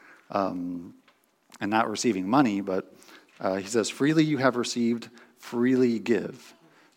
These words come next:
Just as much grace as God has given you, you are to give in return. God gives it to you so that you would give it."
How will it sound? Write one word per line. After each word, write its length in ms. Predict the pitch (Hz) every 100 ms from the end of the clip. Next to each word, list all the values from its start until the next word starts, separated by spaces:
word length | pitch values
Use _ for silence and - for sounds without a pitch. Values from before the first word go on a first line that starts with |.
| -
Just 280 | 143 151 175
as 160 | 123
much 280 | 127 123 98
grace 560 | 98 104 117 131 127 -
as 300 | 98 90 90
God 280 | 107 113
has 220 | 110 101 101
given 360 | 117 98 90
you, 600 | 92 123 160 107 95 104 - - _
you 240 | 123 135
are 160 | 123 113
to 220 | 110 110
give 500 | 101 117 104 101 92 -
in 200 | 98 95
return. 600 | 87 - 113 90 87 - _ _ - _ -
God 260 | 120 127
gives 220 | 120 113 110
it 100 | -
to 120 | 101
you 460 | 107 175 131 120 -
so 160 | 120
that 120 | 104
you 200 | 98 117
would 100 | 107
give 200 | 98 92
it." 120 | -